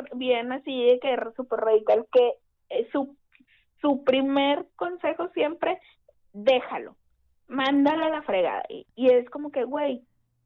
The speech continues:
ok, ajá, po-, podemos estar todas pensando que sí, que lo, que lo deje, ajá. Pero a lo mejor en ese momento lo que tu amiga necesita es hablar,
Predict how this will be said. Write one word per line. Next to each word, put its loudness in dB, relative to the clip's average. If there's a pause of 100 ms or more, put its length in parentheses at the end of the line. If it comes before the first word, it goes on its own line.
(540)
ok, -2 (240)
ajá, -4 (380)
po-, 0
podemos 4
estar -4
todas 0
pensando -4 (340)
que -4
sí, -8
que 0
lo, 0
que 2
lo 8
deje, 2
ajá. -12 (360)
Pero 6
a 2
lo -6
mejor 4
en -6
ese -12
momento -6
lo 2
que 2
tu -2
amiga -2
necesita -4 (520)
es 0
hablar, 2